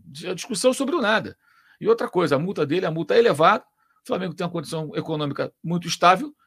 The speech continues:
e pode chegar amanhã e falar: olha, eu vendo, tá bom, paga a multa, paga a multa, a gente vende,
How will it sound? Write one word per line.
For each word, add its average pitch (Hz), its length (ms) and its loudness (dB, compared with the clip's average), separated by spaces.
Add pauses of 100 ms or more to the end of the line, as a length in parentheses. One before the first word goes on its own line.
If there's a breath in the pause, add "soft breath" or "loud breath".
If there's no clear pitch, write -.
e 508 80 -6
pode 226 240 2
chegar 196 240 2
amanhã 196 220 -4
e 214 40 -4
falar: - 200 -4
olha, 214 160 2
eu - 100 -2
vendo, 220 300 0
tá - 120 -10
bom, 202 200 -2
paga - 220 -4
a - 20 -16
multa, - 340 -10 (380)
paga - 180 -12
a - 60 -6
multa, 302 260 -2
a - 20 -4
gente - 200 -10
vende, 185 340 -8